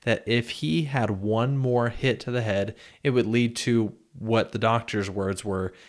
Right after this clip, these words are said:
instant insanity or <laughs> even death. Now, if you, you hear that from your doctor, instant insanity, I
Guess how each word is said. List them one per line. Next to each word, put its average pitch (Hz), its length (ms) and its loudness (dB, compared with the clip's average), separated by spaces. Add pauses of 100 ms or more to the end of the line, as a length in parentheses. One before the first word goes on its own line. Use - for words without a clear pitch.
(300)
instant 135 400 0
insanity 107 880 -2
or 110 400 0
<laughs> - 60 -14
even 117 340 -6
death. - 400 0 (480)
Now, 107 460 2 (180)
if 117 160 -2 (180)
you, 123 300 -2 (100)
you 151 180 2
hear 170 180 6
that 151 180 6
from 143 160 2
your 127 100 4
doctor, 110 640 2
instant 131 380 -2
insanity, 107 720 -2 (1000)
I 139 640 4